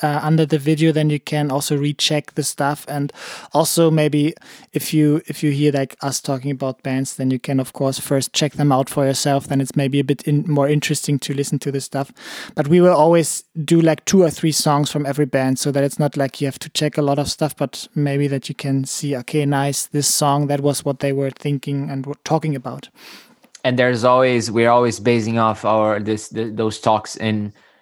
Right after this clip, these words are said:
Speaker 2: bands we posted in our, uh, Komodo Fox Radio, uh, playlist on Spotify. So if you follow the playlist on Spotify, you can always find, uh, at least one song from each of these bands we're talking about.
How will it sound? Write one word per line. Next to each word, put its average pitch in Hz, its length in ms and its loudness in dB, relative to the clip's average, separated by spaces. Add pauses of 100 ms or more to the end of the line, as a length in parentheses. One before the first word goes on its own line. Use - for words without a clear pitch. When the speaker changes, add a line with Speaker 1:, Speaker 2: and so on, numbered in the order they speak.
(240)
Speaker 2:
bands 113 580 -2
we 117 240 -2
posted 117 540 -2
in 107 180 0
our, 101 560 0
uh, 98 340 -2
Komodo 113 280 -2
Fox - 300 -4
Radio, 113 320 2 (420)
uh, 117 60 -14 (100)
playlist 120 380 0
on 104 100 -4
Spotify. 101 720 0 (480)
So - 100 -2
if 110 140 0
you 113 80 0
follow 120 260 2
the 110 80 0
playlist 123 480 2
on 117 80 -4
Spotify, 117 540 0
you 110 80 0
can 110 280 -4
always 113 380 2
find, 104 500 0 (300)
uh, 104 440 -6
at 95 140 -10
least 113 300 -2
one 113 180 2
song 104 300 -2
from 101 340 -6
each 101 180 -8
of 101 120 -6
these 98 220 -4
bands 95 260 -4
we're 87 80 -12
talking 85 340 -14
about. - 240 -16